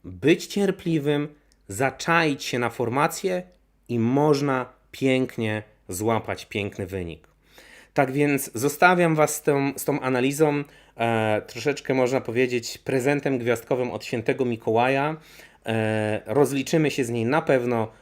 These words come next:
w przyszłości. Wam jeszcze raz życzę gorących, ciepłych, e, mm, świąt Bożego Narodzenia i, e, zapraszam was oczywiście do komentowania tej analizy,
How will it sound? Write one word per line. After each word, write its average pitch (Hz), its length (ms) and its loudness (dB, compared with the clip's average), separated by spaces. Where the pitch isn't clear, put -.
w - 100 -20
przyszłości. 151 880 -2
Wam 127 400 0
jeszcze 156 420 0
raz 131 220 2
życzę 117 280 -4
gorących, 156 1000 0
ciepłych, 131 680 -2
e, 110 360 -2
mm, 104 320 -6
świąt 131 520 0
Bożego 131 400 0
Narodzenia 123 640 0
i, 127 360 -6
e, 110 600 0
zapraszam 147 520 2
was 117 180 -2
oczywiście 131 420 -6
do 92 100 -4
komentowania 160 840 2
tej 151 180 2
analizy, 147 600 0